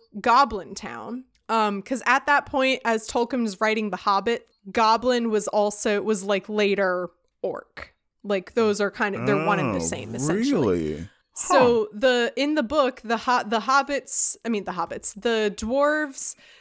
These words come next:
Speaker 1: they get taken into Goblin Town, and that results in the death of Bolg,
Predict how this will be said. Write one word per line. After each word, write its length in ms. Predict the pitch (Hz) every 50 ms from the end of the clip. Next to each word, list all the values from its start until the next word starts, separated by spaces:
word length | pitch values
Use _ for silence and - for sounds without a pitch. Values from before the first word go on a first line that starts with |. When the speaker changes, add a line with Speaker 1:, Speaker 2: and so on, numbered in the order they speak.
| _ _ -
Speaker 1:
they 220 | 208 262 254 254
get 260 | 214 254 226 214 - -
taken 380 | - 311 311 302 - 339 269
into 400 | - - 254 277 285 262 - 285
Goblin 520 | 202 220 214 214 226 226 240 226 208 202 196
Town, 460 | - 214 190 185 180 175 180 185 190 - - - - - _ -
and 280 | 226 220 208 202 185
that 400 | 214 220 240 269 285 285 262 - - _ -
results 640 | 220 254 254 214 190 208 214 220 226 220 - -
in 120 | - 220 214
the 100 | 208 185
death 420 | 170 - 208 202 208 208 - - -
of 260 | - 202 185 170 160 -
Bolg, 540 | 240 269 285 220 180 175 175 180 - -